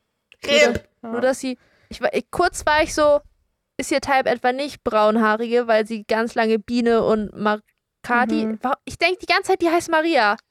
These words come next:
Speaker 3: <laughs>
Speaker 1: Ich weiß nicht warum. Mein Kopf sagt die ganze Zeit, dass Kati Maria heißt. Whatever.
Speaker 3: Verwechsel mal Biene und Kati.
Speaker 2: Mhm.
Speaker 3: Die sehen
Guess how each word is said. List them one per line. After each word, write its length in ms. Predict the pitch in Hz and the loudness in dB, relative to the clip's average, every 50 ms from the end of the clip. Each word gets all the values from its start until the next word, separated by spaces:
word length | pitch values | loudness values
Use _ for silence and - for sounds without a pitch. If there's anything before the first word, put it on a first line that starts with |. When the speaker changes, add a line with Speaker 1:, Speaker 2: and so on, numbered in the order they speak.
| _ _ _ _ _ - - _ _ _ | _ _ _ _ _ -20 -20 _ _ _
Speaker 3:
<laughs> 160 | - 311 - 349 427 415 403 - - - _ _ _ | -4 0 2 4 2 2 0 -4 -12 -18 _ _ _
Speaker 1:
Ich 160 | - - - | -16 -8 -2
weiß 340 | - 349 370 440 466 453 - 415 | 0 2 2 2 2 2 2 0
nicht 160 | 403 - - | 0 2 2
warum. 320 | 392 339 359 339 302 269 | 2 2 2 2 2 0
Mein 160 | 254 254 277 | 0 0 0
Kopf 220 | - - 381 370 - | 0 0 -2 0 0
sagt 260 | - 339 359 339 - | 0 0 0 0 -2
die 40 | 320 | -2
ganze 180 | 302 330 - - | -2 -2 -2 -4
Zeit, 100 | 320 - | -8 -8
dass 100 | - - | -10 -6
Kati 380 | - - 277 269 294 - 285 | -2 0 0 0 0 -2 -2
Maria 420 | 262 240 233 247 254 233 202 190 190 | 0 2 2 2 2 2 2 2 2
heißt. 300 | 190 190 185 190 - - _ _ _ _ _ _ _ _ _ - | 2 0 0 -2 -4 -10 _ _ _ _ _ _ _ _ _ -4
Whatever. 360 | - 214 247 240 - 185 208 | 0 2 2 4 4 4 4
Speaker 3:
Verwechsel 220 | 208 190 190 233 220 | 2 2 2 2 0
mal 100 | 208 196 | 0 -2
Biene 300 | 185 226 254 262 226 185 | -2 -2 -2 0 0 0
und 160 | 185 190 190 | 0 -2 -4
Kati. 240 | - 196 196 196 - | -4 -4 -4 -2 -2
Speaker 2:
Mhm. 40 | 302 | -2
Speaker 3:
Die 80 | 302 - | 0 0
sehen 100 | 392 415 | 0 0